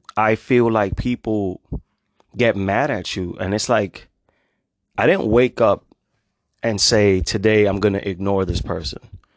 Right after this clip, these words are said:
So don't take it that way. Just understand that we all need breaks.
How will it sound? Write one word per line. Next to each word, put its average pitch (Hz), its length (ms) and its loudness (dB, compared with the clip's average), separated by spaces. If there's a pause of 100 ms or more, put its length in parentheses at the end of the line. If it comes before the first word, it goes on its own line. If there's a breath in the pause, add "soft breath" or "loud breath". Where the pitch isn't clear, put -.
So - 160 0
don't 165 160 2
take 185 220 -4
it 92 80 -6
that - 180 -4
way. - 200 -8
Just - 200 -4
understand 120 640 0
that 101 100 2
we 95 140 -2
all 101 200 2
need 98 220 -2
breaks. 90 420 -2